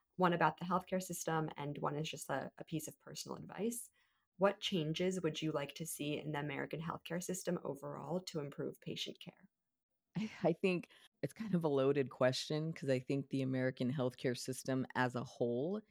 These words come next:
Speaker 2: is very broken. But I would love to see more functional medicine, that approach being integrated into Western medicine or conventional medicine,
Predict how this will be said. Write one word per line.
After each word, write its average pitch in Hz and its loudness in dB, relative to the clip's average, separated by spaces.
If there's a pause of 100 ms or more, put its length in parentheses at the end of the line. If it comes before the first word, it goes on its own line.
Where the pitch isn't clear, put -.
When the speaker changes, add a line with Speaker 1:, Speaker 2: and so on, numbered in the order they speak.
(380)
Speaker 2:
is 127 2 (880)
very 131 4
broken. 196 2 (680)
But 147 6
I 143 12
would 143 4
love 143 8
to 160 2
see 135 2 (380)
more 135 6
functional 147 4
medicine, 160 6 (440)
that 135 10
approach 156 6
being 147 4
integrated 151 6
into 139 2 (160)
Western 139 4
medicine 135 2
or 131 2
conventional 123 0
medicine, 156 0